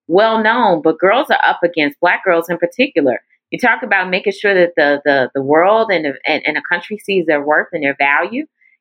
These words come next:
You know, these are kids, and our girls definitely don't feel value. Girls don't feel value all the time, period. But being a Black girl is not an easy thing. Um, so it, it's a,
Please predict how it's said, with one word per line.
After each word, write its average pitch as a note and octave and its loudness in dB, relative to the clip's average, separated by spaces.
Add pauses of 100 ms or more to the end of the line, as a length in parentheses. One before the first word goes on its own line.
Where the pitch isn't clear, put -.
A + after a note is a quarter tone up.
You F3+ 2
know, E3+ 0
these G#3+ 0
are A#3+ 0
kids, A3 0
and F3+ 2
our A#3 2
girls E3+ 2
definitely D#3 -2
don't C3 0
feel B2 0
value. E2+ -4 (120)
Girls B3 2
don't F3+ -2
feel F3 2
value E3 0 (320)
all F#3 2
the F3+ 4
time, E3+ 0
period. G#3 2
But C3+ -2
being E3 0
a C#3+ -6
Black E3 0
girl A3+ 0
is E3+ -10
not E3+ 2
an G3 -8
easy F#3 -8
thing. - -8 (480)
Um, F3 0
so G3+ 0
it, A3+ 0
it's B3 0
a, A#3 4